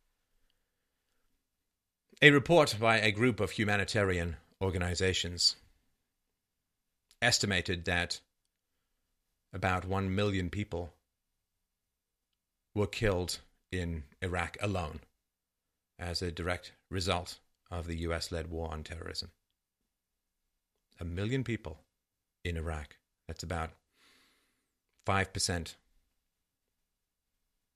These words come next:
of the country's population. For the equivalent number of people to die in America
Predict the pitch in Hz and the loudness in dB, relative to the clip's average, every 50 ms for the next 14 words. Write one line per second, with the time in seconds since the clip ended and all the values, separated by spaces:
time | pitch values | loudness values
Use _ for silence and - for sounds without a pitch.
0 | _ _ _ _ _ - - 85 78 - - - 90 78 - 82 80 - - 82 | _ _ _ _ _ -8 -6 -6 -6 -6 -8 -6 -6 -6 -6 -10 -10 -8 -8 -8
1 | 80 - 85 82 82 80 80 - - 85 - _ _ _ _ _ _ _ _ _ | -6 -6 -6 -6 -6 -6 -8 -10 -12 -12 -14 _ _ _ _ _ _ _ _ _
2 | _ _ _ _ _ _ _ _ _ _ _ _ _ _ _ _ _ _ _ _ | _ _ _ _ _ _ _ _ _ _ _ _ _ _ _ _ _ _ _ _
3 | _ _ _ _ _ _ _ _ _ _ _ _ _ _ _ _ _ _ _ _ | _ _ _ _ _ _ _ _ _ _ _ _ _ _ _ _ _ _ _ _
4 | _ _ _ _ _ _ _ _ _ _ _ _ _ _ _ - 110 95 95 87 | _ _ _ _ _ _ _ _ _ _ _ _ _ _ _ -6 -4 -2 -2 0
5 | - - 139 113 92 85 82 90 101 104 82 80 76 - 92 87 - 90 80 - | 0 0 0 0 0 -2 -2 -2 -2 -2 -2 -4 -4 -4 -6 -6 -6 -6 -8 -6
6 | 87 78 85 85 82 80 82 85 104 113 107 85 - 82 82 82 | -4 -4 -4 -2 -2 -4 -2 -2 0 0 0 -2 -4 -8 -12 -12